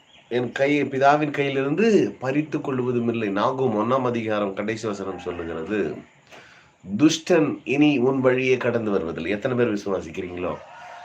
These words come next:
அத்தனை பேர் வாழ்க்கையில நிறைவேறுங்க. எதிரிகள் இன்னும் ஒரு வாழ்க்கையில இல்ல. எதிரிங்க நிறையப்பா, யாரை பார்த்தாலும் எதிரி, அப்பாவை பார்த்தாலும் எதிரி, அம்மா பார்த்தா எதிரி,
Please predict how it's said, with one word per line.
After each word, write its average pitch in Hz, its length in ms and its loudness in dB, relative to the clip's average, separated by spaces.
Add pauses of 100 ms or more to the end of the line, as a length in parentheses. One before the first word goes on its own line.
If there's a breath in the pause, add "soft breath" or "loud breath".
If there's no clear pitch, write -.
(140)
அத்தனை 113 320 0
பேர் 104 180 2
வாழ்க்கையில 98 500 0
நிறைவேறுங்க. 85 640 -4 (2000 loud breath)
எதிரிகள் 214 640 6
இன்னும் 170 280 2
ஒரு 117 400 4
வாழ்க்கையில 156 500 0
இல்ல. 139 360 4 (420)
எதிரிங்க 156 480 2
நிறையப்பா, 143 640 -2
யாரை 110 320 -4
பார்த்தாலும் 123 600 -2
எதிரி, 123 280 -2
அப்பாவை 104 340 -2
பார்த்தாலும் 131 500 -2
எதிரி, 139 360 -4
அம்மா 101 460 -2
பார்த்தா 135 280 -2
எதிரி, 151 280 0